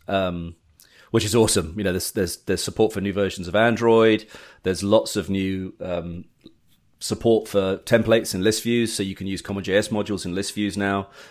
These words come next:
which is really, really cool. Uh, lots of in-, lots of new stuff on Windows, and it's, it's funny 'cause when you look at the, I've sort of got the blog post open for seven point five point oh at the moment, and it's, there's, it's a big post. There's a lot of tickets there that have been done, especially on Android. Lots of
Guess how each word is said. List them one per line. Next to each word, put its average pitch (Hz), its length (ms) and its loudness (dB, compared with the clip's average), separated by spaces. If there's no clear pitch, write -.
which 92 160 -6
is 80 120 -6
really, 95 200 2
really 92 180 -2
cool. 95 460 -4
Uh, 90 240 -10
lots 101 340 2
of 98 60 -2
in-, 95 220 -4
lots 107 240 -2
of 90 120 -4
new 98 120 0
stuff - 240 0
on 92 100 -2
Windows, 92 460 -2
and 120 100 2
it's, - 180 2
it's 127 140 4
funny 143 300 6
'cause 110 320 0
when 120 140 6
you 120 80 6
look 143 260 6
at - 160 6
the, 110 440 2
I've 107 140 2
sort 120 120 4
of 110 60 0
got 123 120 4
the - 60 -2
blog 120 220 6
post 107 240 6
open 104 260 2
for 104 100 -6
seven 104 200 2
point 104 220 -2
five 104 280 0
point 101 160 0
oh 101 120 6
at 95 60 2
the 98 60 -4
moment, 98 320 0
and 95 120 -2
it's, - 240 -8
there's, 117 220 0
it's - 200 -4
a 120 60 2
big - 320 0
post. 113 300 4
There's 101 120 -2
a 110 60 2
lot 120 200 6
of - 100 0
tickets 110 320 -2
there 87 160 2
that 87 80 -4
have 87 100 -4
been 90 160 -2
done, 87 240 2
especially 101 340 -4
on 90 80 -2
Android. 87 480 0
Lots 107 280 -2
of 92 100 -10